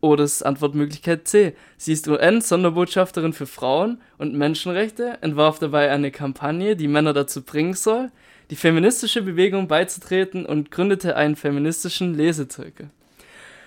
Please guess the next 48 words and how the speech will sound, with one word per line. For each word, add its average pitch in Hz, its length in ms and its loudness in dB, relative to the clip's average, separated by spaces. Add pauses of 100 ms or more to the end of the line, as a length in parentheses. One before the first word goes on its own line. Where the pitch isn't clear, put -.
(160)
Oder 233 340 8
ist - 180 0
es 185 120 -2
Antwortmöglichkeit 175 920 4
D? 254 300 2 (500)
Sie - 160 0
ist 208 180 2
Aktivistin 180 640 4
bei 151 160 6
unicef 220 540 4
und 156 120 -2
koordiniert 170 440 2
vor 151 140 0
allem 170 180 4
das 151 140 -4
Bauen 151 240 0
von 165 160 -6
Schulen. 147 400 -8 (260)
Dazu 208 240 2
war 190 140 6
sie 156 80 -4
selbst 170 280 2
in 147 80 0
Uganda 214 340 4
und 160 120 0
betonte, 175 340 0
wie 147 100 0
wichtig 190 280 0
es 185 180 2
ist, 190 240 -2 (200)
dass 151 120 -2
die 160 80 -4
Kinder 185 220 4
lesen 185 340 4
und 185 80 0
schreiben 147 320 2
lernen, 139 220 -2 (260)
um 175 160 2
in 170 80 4
Zukunft 208 300 0
aus 156 120 2
der - 120 4
Armut 175 260 2
zu 185 80 0
entkommen. 151 380 -2 (300)
Um 160 80 0
die 165 80 -2
Grundwasserversorgung 180 720 4